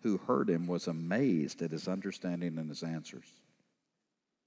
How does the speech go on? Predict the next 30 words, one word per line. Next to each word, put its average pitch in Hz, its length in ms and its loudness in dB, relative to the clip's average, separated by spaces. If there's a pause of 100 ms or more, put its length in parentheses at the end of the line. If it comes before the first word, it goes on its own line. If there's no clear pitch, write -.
(200)
When 92 140 -2
his - 120 -4
parents 110 340 4
saw 123 280 4
him, 85 120 4
they 85 100 2
were 80 160 0
astonished. - 760 0
And 95 80 0
his - 80 -4
mother 117 240 6
said, 107 240 2
'Son, 262 340 2 (360)
why 254 160 6
have 269 180 4
you - 100 6
treated 285 520 6
us - 200 -6
like - 280 -2
this? - 200 -6
Your 110 120 0
father 143 340 2
and 98 80 2
I 101 120 4
have 90 120 0
been 92 220 -2
anxiously 120 600 0
searching - 460 -2
for 78 220 -4
you.' 64 200 -6